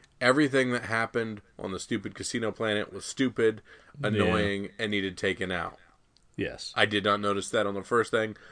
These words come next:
Speaker 1: On the second one, it was glaring that that was all a complete time waster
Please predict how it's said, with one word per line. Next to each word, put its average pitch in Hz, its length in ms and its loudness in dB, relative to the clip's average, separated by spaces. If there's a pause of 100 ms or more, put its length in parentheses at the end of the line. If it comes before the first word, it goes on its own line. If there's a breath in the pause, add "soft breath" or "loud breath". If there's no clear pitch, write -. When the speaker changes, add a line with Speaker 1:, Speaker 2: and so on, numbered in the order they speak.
(160 loud breath)
Speaker 1:
On 101 80 -6
the 101 80 -2
second 107 320 0
one, 101 120 -2
it 98 80 -4
was 95 140 -8
glaring 95 640 0
that 87 140 -6
that 92 160 -2
was 98 180 -6
all 90 240 0
a 90 40 -8
complete 95 460 -6
time 98 260 -4
waster 90 500 -6